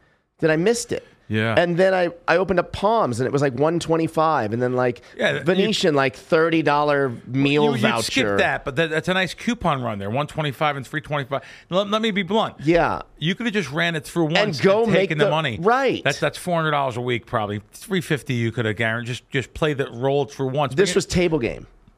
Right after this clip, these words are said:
Speaker 2: Okay. Yeah, you can't help yourself.
Speaker 1: But
Speaker 2: I wouldn't have done it once. I know you.
Speaker 1: But I should ju-,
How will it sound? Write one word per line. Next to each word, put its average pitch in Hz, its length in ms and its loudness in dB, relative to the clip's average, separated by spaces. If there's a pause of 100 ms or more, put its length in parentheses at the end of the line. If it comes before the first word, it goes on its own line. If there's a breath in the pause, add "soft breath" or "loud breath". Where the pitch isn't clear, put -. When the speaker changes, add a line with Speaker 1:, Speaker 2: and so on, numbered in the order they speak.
(200)
Speaker 2:
Okay. 110 320 -4 (260)
Yeah, 104 240 -4 (100)
you 123 140 -6
can't 120 180 -4
help 95 160 -4
yourself. 90 280 -6
Speaker 1:
But 214 120 4
Speaker 2:
I - 40 0
wouldn't 117 200 -2
have 92 80 -4
done 92 100 -8
it 80 40 -12
once. 80 340 -6
I 110 80 -6
know 104 160 -4
you. 85 140 -6
Speaker 1:
But 220 120 4
I 214 80 2
should 226 400 0
ju-, 202 120 -2